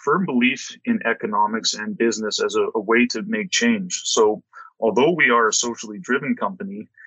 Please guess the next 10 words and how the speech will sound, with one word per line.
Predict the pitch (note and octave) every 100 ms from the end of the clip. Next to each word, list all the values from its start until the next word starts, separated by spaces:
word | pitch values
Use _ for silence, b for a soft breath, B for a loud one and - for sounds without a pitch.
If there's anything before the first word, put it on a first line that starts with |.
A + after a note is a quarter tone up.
| B B
and | A2+ G#2
we | G#2
have | A#2+ A#2+ G2
very | A#2+ C#3 B2 A2 - _ -
strong | - B2 A#2+ A#2
intentions | G#2+ A#2 A2+ A2+ G2+
of | F#2+
making | A2 A2 A2+ G2+
change, | - G#2 G#2+ A#2 - - B B B -
uh, | A2 A2